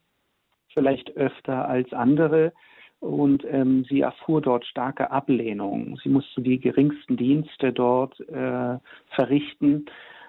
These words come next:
ähm, wurde von den Schwestern auch ausgegrenzt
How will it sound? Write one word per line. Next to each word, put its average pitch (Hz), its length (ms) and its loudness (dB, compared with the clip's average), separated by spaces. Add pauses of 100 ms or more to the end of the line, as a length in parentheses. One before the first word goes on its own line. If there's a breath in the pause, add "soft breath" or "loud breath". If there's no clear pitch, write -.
(120)
ähm, 135 320 4
wurde 135 240 4
von 131 160 -2
den 127 140 0
Schwestern 127 600 -2
auch 139 500 -2
ausgegrenzt 135 1500 -2